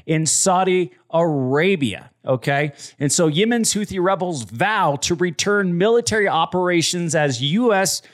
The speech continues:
laments failure of ceasefire talks. Now, here's what happened. The, the, the war that started in Yemen back in twenty fifteen, it was simply because Obama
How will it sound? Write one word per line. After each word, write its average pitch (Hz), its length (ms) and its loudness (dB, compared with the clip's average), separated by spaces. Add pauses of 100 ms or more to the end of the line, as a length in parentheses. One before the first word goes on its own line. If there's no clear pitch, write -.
(320)
laments 160 840 2 (100)
failure 170 720 2 (200)
of 165 180 0
ceasefire 190 1000 0
talks. 165 440 -2
Now, 170 260 -2 (320)
here's 240 220 0
what 170 160 0
happened. 113 380 -4 (720)
The, 170 300 2
the, 170 340 -2
the 170 200 0
war 233 640 0 (180)
that 170 160 0
started 202 360 0 (120)
in 170 60 0
Yemen 170 360 0
back 175 300 -2
in 160 100 -2
twenty 170 540 -4 (120)
fifteen, 156 920 0 (180)
it 185 160 0
was 190 180 0
simply 214 440 -2
because 185 340 -2
Obama 175 800 0